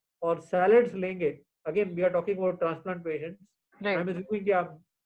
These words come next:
Speaker 1: अच्छी तरह धो रहे हैं, काट, तो आपको constipation से बचा रहे हैं। कुछ लोग calcium supplements पे होते हैं, तो calcium से भी constipation होती है। तो ये कहना ठीक है, कुछ दवाइयाँ भी constipation करती हैं,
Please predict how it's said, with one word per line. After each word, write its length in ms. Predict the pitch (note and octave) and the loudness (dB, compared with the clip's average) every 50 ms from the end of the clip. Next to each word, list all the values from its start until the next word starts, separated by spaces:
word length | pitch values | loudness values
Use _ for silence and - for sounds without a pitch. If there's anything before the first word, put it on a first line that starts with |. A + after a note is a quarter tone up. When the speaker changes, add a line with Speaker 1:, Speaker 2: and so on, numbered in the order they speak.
| _ - | _ -10
Speaker 1:
अच्छी 220 | D#3+ D3 - G#3 F#3 | -10 -6 -6 -6 -2
तरह 180 | F3+ F3+ F3+ | 0 0 0
धो 280 | F3 D3+ C3+ D3 E3 E3+ | 0 0 -2 2 2 4
रहे 160 | E3+ E3+ F3 | 2 2 0
हैं, 260 | E3+ E3+ F3 E3 E3 | -2 -4 -4 -6 -8
काट, 280 | - E3 D3+ C#3 C#3 C#3 C#3 - _ _ _ _ _ _ _ _ _ - | -8 -6 -4 -4 -4 -6 -8 -14 _ _ _ _ _ _ _ _ _ -2
तो 340 | G3+ G#3+ A3+ A3+ - _ _ _ _ _ - | 0 0 0 0 -4 _ _ _ _ _ -6
आपको 240 | F3+ F3 F3 - G#3+ | -6 -4 -2 -4 -4
constipation 600 | - F#3 F3 E3+ - - G3+ F3 F#3 F3+ G#3 F#3+ | -4 -6 -8 -8 -8 -8 -6 -6 -6 -6 -8 -8
से 100 | E3 F#3 | -8 -6
बचा 240 | E3+ D#3 C#3 C#3+ D#3 | -4 -4 -2 0 -2
रहे 120 | D3 C#3+ | -2 -2
हैं। 100 | C#3 C#3 | -4 -4
कुछ 180 | - G3+ G#3 A3 | -4 -4 2 4
लोग 160 | A#3 A#3+ A#3+ | 4 4 4
calcium 340 | G3 F#3+ G3 G3 - B3+ A#3 | 4 2 0 2 0 0 0
supplements 480 | G#3+ G#3+ G#3+ A3 G#3+ G#3+ A3 A3 G#3 - | 0 -2 -2 -2 -2 -2 -2 -2 0 2
पे 100 | A#3 G#3 | 4 4
होते 220 | G3 G3 - A3 | 4 2 0 -2
हैं, 100 | A3 G#3+ | 0 0
तो 60 | G#3+ | 0
calcium 380 | G3+ G#3 G3 G3+ G3 - A#3+ A3+ | 0 0 0 0 -2 -2 -6 -6
से 100 | G3+ G#3+ | -6 -4
भी 100 | G3+ G#3 | -4 -6
constipation 600 | G3 F#3 E3+ D#3 _ - F3+ F3+ E3 - F#3 E3+ | -6 -8 -12 -16 _ -16 -14 -12 -12 -10 -10 -10
होती 220 | D3 C#3+ C#3 E3+ | -10 -8 -8 -8
है। 80 | F#3 F#3 | -8 -6
तो 80 | F#3+ | -6
ये 120 | F#3 F#3 F#3+ | -6 -6 -4
कहना 240 | F#3+ F#3+ F#3 F#3+ G3 | -4 -4 -4 -4 -6
ठीक 240 | F3+ F#3 G3+ G3+ | -6 -8 -4 -2
है, 80 | G#3 G3 | -2 -2
कुछ 220 | - - G#3 G3+ | -2 -4 -10 -4
दवाइयाँ 440 | E3+ E3+ D#3 D3+ D#3 E3 F3+ F#3+ G3 | -2 0 0 0 0 -2 -4 -6 -2
भी 140 | F#3+ G3+ F#3+ - - _ _ _ _ _ - | 0 -2 -2 -2 -6 _ _ _ _ _ -6
constipation 560 | F3 E3+ - - - E3+ F3+ E3+ - F3+ E3+ | -6 -6 -6 -6 -6 -4 -4 -6 -6 -6 -2
करती 280 | - D#3+ D#3 - G#3 | -2 -2 0 0 -2
हैं, 180 | F#3+ E3 D#3 | -2 -2 -6